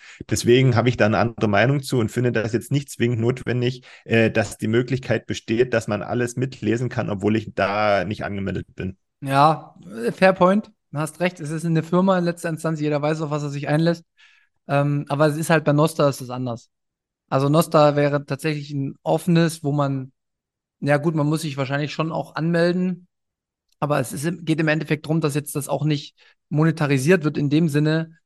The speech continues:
Speaker 2: dass du, äh, nur noch so und so viel Zeichen machen kannst. Du brauchst wieder dieses blaue Ha-, äh, diesen blauen Haken, dass du überhaupt ein ordentlicher Account bist und sowas. Das wird sich in Zukunft wahrscheinlich über die Sats, die man irgendwie mitsendet,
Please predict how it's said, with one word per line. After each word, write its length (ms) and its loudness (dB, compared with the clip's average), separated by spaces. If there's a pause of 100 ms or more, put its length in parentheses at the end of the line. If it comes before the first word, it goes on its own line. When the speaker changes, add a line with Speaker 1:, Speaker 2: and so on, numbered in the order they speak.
(180)
Speaker 2:
dass 180 -6
du, 460 0
äh, 560 0 (500)
nur 280 4
noch 400 2
so 180 -6
und 100 0
so 80 -4
viel 160 -10
Zeichen 420 -2
machen 220 -6
kannst. 280 -6
Du 120 -20
brauchst 220 -8
wieder 100 -4
dieses 200 -6
blaue 420 2
Ha-, 300 4
äh, 80 -4
diesen 200 -2
blauen 320 2
Haken, 260 -2
dass 140 -10
du 60 -10
überhaupt 380 -4
ein 120 -4
ordentlicher 400 -4
Account 320 -2
bist 160 -6
und 60 -8
sowas. 280 -2 (320)
Das 100 -10
wird 140 -4
sich 120 -2
in 100 -2
Zukunft 340 -4
wahrscheinlich 360 -2
über 120 -2
die 120 -2
Sats, 420 -4
die 100 -6
man 180 -4
irgendwie 240 -2
mitsendet, 500 -6